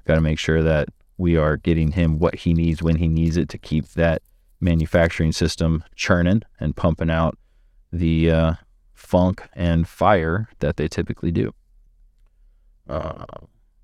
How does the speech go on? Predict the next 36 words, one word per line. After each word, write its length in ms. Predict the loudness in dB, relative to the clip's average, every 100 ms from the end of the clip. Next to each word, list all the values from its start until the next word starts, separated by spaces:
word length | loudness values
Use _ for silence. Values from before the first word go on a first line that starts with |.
| _
then 480 | 0 2 2 0 -2 _ _ _
I 140 | -4
am 100 | -2
so 320 | -4 0 2 4
lucky 300 | 2 2 0
that 160 | 2
I 80 | 0
get 180 | -2 -4
to 100 | -4
do 160 | -2 0
this. 340 | -2 -4 -10 _ _ _ _
Uh, 80 | -12 -4
not 180 | 0
everyone 300 | 2 2 0
has 260 | 2 2 2
this 140 | -2
privilege. 480 | -2 -2 0 -2 0
Not 160 | -2 0
everyone's 340 | 0 0 0
lucky 240 | -2 -2 -2
enough 240 | -2 -4
to 80 | -4
do 160 | -2
this. 320 | 0 -2 -6 -12
Uh, 300 | -14 -12 -14 -18 -20 -10
if 160 | -4
you 60 | -2
can 240 | 2 2
take 180 | 2 2
advantage 380 | 2 2 2 2
of 140 | 2
it, 240 | 2 0 -4
absolutely 540 | -6 -6 -2 -2 0 -2
do 160 | -2
it. 160 | -2 -4 _ _ _ _
Um, 440 | -2 0 0 -4